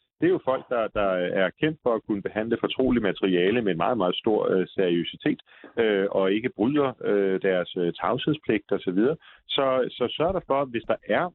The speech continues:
øh, udvekslinger om sådan noget med, "Hey, har vi mere kaffe på kontoret, eller skal jeg lige tage noget med?" Øhm, jamen, så vil Minkkommissionen da godt kunne finde ud af at sige, "Det har ingen relevans her." Men, men er der for eksempel S M S'er af en karakter,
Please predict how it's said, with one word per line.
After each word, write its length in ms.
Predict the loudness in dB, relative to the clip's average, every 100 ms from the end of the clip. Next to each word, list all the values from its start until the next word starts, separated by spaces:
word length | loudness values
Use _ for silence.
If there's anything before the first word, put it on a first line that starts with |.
| -4
øh, 120 | -2 0
udvekslinger 640 | 0 0 -2 -2 0 0
om 280 | 0 -2 -2
sådan 120 | -2
noget 140 | 0
med, 260 | 2 2 2
"Hey, 160 | 0 0
har 80 | 0
vi 80 | 0
mere 260 | 0 0
kaffe 280 | -2 -2 -4
på 120 | -6
kontoret, 460 | -4 -2 2 2 2
eller 140 | 0
skal 140 | 0 0
jeg 100 | 0
lige 180 | -2
tage 120 | -2 0
noget 200 | 0 2
med?" 180 | 0 -2 _ _ _
Øhm, 460 | 0 2 2 -2 -8 -12 _ -6
jamen, 120 | -6
så 160 | -2 0
vil 140 | 2
Minkkommissionen 680 | 0 -4 -2 -2 0 0 2
da 60 | 2
godt 260 | 2 0
kunne 120 | -2
finde 180 | 0 2
ud 80 | 2
af 120 | 2
at 80 | 0
sige, 180 | -2 -2
"Det 100 | 0
har 80 | 0
ingen 220 | 0 0
relevans 420 | 0 2 -2 0
her." 180 | 0 0 _ _ _ -2
Men, 280 | 0 0 0
men 140 | 2
er 140 | 2
der 80 | 0 0
for 80 |
eksempel 540 | -2 0 -2 0 0 0
S 60 |
M 100 | 0
S'er 180 | 0 0
af 220 | 0 0
en 100 | -2 -2
karakter, 480 | -2 -4 -2 0